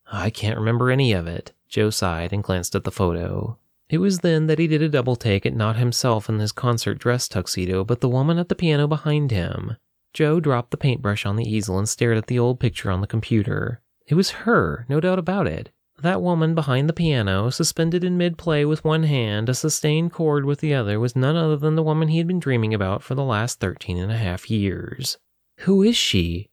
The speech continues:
Aaron looked between her father's stark expression, the picture, and the paintings on the wall. "Are they the same person?" "I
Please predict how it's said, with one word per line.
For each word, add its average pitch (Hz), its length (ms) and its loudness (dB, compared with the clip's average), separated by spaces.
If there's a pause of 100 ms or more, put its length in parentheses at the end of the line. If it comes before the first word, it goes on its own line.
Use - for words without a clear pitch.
(160)
Aaron 107 280 2
looked 104 160 0
between 104 280 -2
her 107 80 0
father's 98 440 -2
stark 104 300 0
expression, 98 720 -2
the 107 60 -2
picture, 95 460 0
and 123 240 2
the 156 40 0
paintings 127 460 0
on 110 120 0
the 110 60 2
wall. 113 580 0 (220)
"Are 117 120 2
they 156 140 2
the 214 100 -2
same 113 280 2
person?" 208 680 -2 (400)
"I 143 380 0